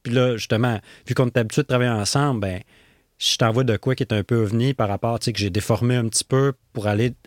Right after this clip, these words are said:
essayer de quoi dans un autre sens, là, t'es pas comme, « Wow, là, là, là », tu sais. Parce que c'est sûr que c'est toujours sensible. Quand c'est des nouveaux clients, si je risque un peu trop des fois,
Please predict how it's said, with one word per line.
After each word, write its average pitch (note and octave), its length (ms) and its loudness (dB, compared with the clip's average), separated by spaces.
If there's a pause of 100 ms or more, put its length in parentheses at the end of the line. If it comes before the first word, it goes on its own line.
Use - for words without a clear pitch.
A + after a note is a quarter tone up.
essayer A#2+ 320 0
de A2+ 160 -10
quoi C3 240 -2
dans A#2+ 120 -2
un G#2+ 140 0
autre G#2 180 -2
sens, C3+ 340 2
là, A#2+ 100 0
t'es F#2+ 120 -4
pas A2+ 120 -2
comme, « A2 240 0
Wow, A3 480 2
là, G3+ 280 -2
là, G3 120 -4
là », G3+ 180 -4
tu - 120 0
sais. E3 60 -2 (600)
Parce A2 100 0
que A#2+ 60 4
c'est - 60 2
sûr C#3 180 4
que E2+ 180 -4 (640)
c'est - 140 -18
toujours G#2+ 360 -10 (160)
sensible. A#2+ 540 -2
Quand C3 80 2
c'est - 140 0
des B2 80 4
nouveaux A#2+ 240 0
clients, A#2+ 480 -2 (160)
si - 1000 0
je A2+ 220 -2
risque A2+ 840 -2 (400)
un A2 120 -4
peu G#2 140 -4
trop D3 200 -2
des A#2+ 160 0
fois, C#3 420 -2